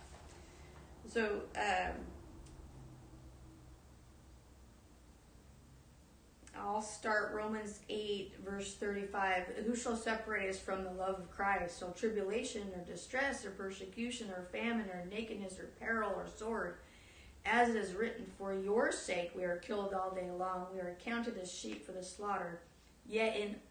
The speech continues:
all these things we are more than conquerors through him who loved us. For I am persuaded that neither death nor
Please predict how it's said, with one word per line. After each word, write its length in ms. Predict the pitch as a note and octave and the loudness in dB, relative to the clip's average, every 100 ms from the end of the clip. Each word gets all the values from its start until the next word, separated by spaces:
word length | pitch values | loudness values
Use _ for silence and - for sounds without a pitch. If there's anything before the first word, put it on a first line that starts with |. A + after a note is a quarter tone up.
| - | 2
all 380 | A#3+ D4 D#4 C4+ | 8 8 8 4
these 280 | A#3 G#3 | 2 2
things 460 | - G3 F#3 F#3 F#3 | 0 -2 -2 -6 -2
we 60 | F#3 | 2
are 180 | F#3 G#3+ | 4 6
more 360 | B3 C#4+ C#4+ | 8 10 8
than 140 | A#3+ G#3 | 6 2
conquerors 600 | G#3 G3 F#3 F#3 F3+ - - - - - | 0 -2 -2 -2 -2 -6 -14 -20 -20 -12
through 320 | G#3+ A#3+ B3+ | 2 6 6
him 440 | C4 A#3 G#3 G3+ G3 | 4 2 2 0 0
who 140 | G#3 F#3 | 0 2
loved 340 | G3+ G#3 F#3+ | 2 2 0
us. 280 | F3 F3 - - | -2 -4 -10 -6
For 120 | - | 0
I 160 | G3+ | 2
am 120 | G#3 G3 | 0 -2
persuaded 640 | F3+ - A3 G#3+ F3+ F3 | -4 -4 0 0 0 -4
that 200 | F#3+ G3+ | -6 -4
neither 200 | G3 F3+ | -4 -4
death 460 | E3+ G#3 G#3+ G#3 F#3+ | -2 0 0 -2 -8
nor 200 | F#3 | -6